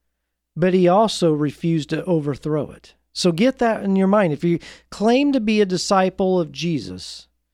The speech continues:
<clears throat> claim to be his follower, you have to realize that your master, your guru, your spiritual master, Jesus, refused to cooperate with the empire,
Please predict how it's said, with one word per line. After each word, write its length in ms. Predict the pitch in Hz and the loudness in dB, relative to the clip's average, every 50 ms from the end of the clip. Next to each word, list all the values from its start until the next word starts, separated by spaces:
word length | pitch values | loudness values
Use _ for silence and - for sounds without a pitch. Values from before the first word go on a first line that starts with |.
| _ _ _ _ _ _ _ _ _ _ _ _ _ _ - | _ _ _ _ _ _ _ _ _ _ _ _ _ _ -18
<clears throat> 420 | - - - - _ _ _ _ | -16 -16 -16 -18 _ _ _ _
claim 240 | _ - 165 180 190 | _ -4 -2 0 0
to 60 | 190 | 0
be 120 | 175 196 | 2 2
his 180 | 190 185 165 - | 2 2 0 0
follower, 480 | - - 180 180 175 147 139 135 135 - - - - _ _ _ - | 0 0 2 2 2 2 2 0 -2 -4 -8 -16 -20 _ _ _ 0
you 80 | 165 | 2
have 120 | 175 214 208 | 2 2 2
to 80 | - 247 | 0 0
realize 580 | 226 226 226 214 202 185 175 165 160 156 139 | 2 2 4 4 4 4 4 4 2 2 0
that 160 | 143 156 147 147 | 0 -2 -2 -2
your 440 | 143 139 151 170 180 208 233 240 | -2 0 2 2 4 4 2 2
master, 720 | 226 214 214 214 208 214 214 190 - - - 107 107 113 | 2 2 2 2 2 2 0 -2 -4 -8 -10 -12 -10 -8
your 340 | 123 135 147 156 180 208 220 214 | -2 0 2 2 4 2 2 0
guru, 760 | 202 190 208 240 247 233 190 139 123 117 107 104 113 120 127 - _ _ _ _ _ | 0 0 2 2 4 4 2 2 0 0 -2 -4 -4 -8 -10 -14 _ _ _ _ _
your 280 | - 143 135 143 131 | -2 0 0 0 -2
spiritual 560 | 110 - - - - 202 202 208 202 - 208 196 | -2 -6 -10 -2 0 0 2 2 2 0 0 0
master, 540 | 180 180 175 180 180 165 - - 147 139 | 0 0 0 0 0 -2 -2 -4 -4 -4
Jesus, 720 | 135 127 120 123 180 208 208 175 139 131 123 120 - - - - _ - _ _ _ _ | -4 -4 -4 -2 0 0 0 0 -2 -4 -4 -4 -6 -10 -14 -16 _ -20 _ _ _ _
refused 1300 | - 160 160 151 139 - - - _ _ _ - 226 269 294 254 190 160 151 151 147 143 - - 160 165 | -2 0 0 0 -2 -4 -12 -20 _ _ _ 2 4 4 4 4 4 2 0 0 -4 -6 -10 -12 -14 -8
to 140 | - - 170 | -4 -4 -4
cooperate 800 | - - - 170 165 170 175 185 185 - 196 180 175 175 175 180 | -4 -2 -2 0 2 2 2 2 0 0 0 0 0 0 0 -2
with 220 | 185 180 180 175 180 | -2 -2 -2 -2 -2
the 180 | 190 175 160 | -4 -4 -2
empire, 600 | 143 139 135 123 139 139 135 131 131 135 135 135 | -2 -2 -4 -4 -4 -4 -2 -2 -2 -2 -4 -4